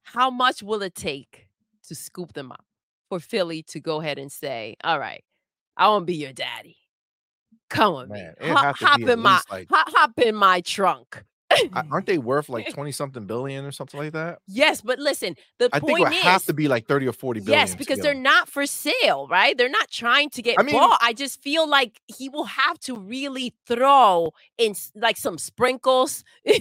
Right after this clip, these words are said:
Speaker 1: you know what I mean? Some whipped cream, you know, to, <laughs> to really
Speaker 2: Mm-hmm.
Speaker 1: go at it. See, Money, get your mind out the gutter, bring it back out,
Speaker 2: I'm just
Speaker 1: all
Speaker 2: saying.
Speaker 1: right? I'm talking about,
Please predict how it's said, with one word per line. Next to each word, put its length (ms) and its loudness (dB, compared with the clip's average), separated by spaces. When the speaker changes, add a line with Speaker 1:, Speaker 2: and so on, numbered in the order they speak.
Speaker 1:
you 160 2
know 100 2
what 120 6
I 60 2
mean? 180 -4
Some 160 0
whipped 240 2
cream, 420 -2
you 160 0
know, 320 6
to, 300 2
<laughs> 0 -
to 120 -10
really 420 0
Speaker 2:
Mm-hmm. 60 -8
Speaker 1:
go 240 4
at 220 -2
it. 100 -20
See, 160 -12
Money, 340 -2
get 140 -2
your 100 -4
mind 320 -2
out 140 2
the 80 -2
gutter, 380 -2
bring 380 2
it 100 -2
back 220 2
out, 400 0
Speaker 2:
I'm 80 -18
just 160 -10
Speaker 1:
all 80 4
Speaker 2:
saying. 120 4
Speaker 1:
right? 320 4
I'm 140 -2
talking 300 2
about, 360 4